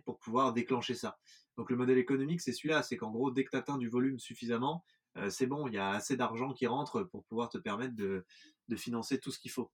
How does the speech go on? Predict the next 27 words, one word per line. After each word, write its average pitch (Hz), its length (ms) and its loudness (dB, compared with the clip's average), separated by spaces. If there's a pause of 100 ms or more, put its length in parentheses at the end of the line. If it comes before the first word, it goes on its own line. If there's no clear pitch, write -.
(480)
Euh, 92 220 -4
mais 95 220 0
avant, 101 260 0
il 135 60 0
y - 20 -2
en 104 40 -4
a 98 60 -2
pas 135 120 0
trop, 131 160 0
quoi. - 260 -8 (120)
Avant, 107 240 -4
c'est, 104 260 0
euh, 87 420 0
ramener, 113 300 0
chers, 107 340 0
chers 113 200 0
amis. 107 220 -2 (360)
Mais 110 80 -4
c'est 143 100 0
aussi 139 180 2
le 165 60 4
problème 147 240 2
de 135 80 6
la 123 80 4
transition, 135 500 0
c'est 131 160 -4
que, 104 320 0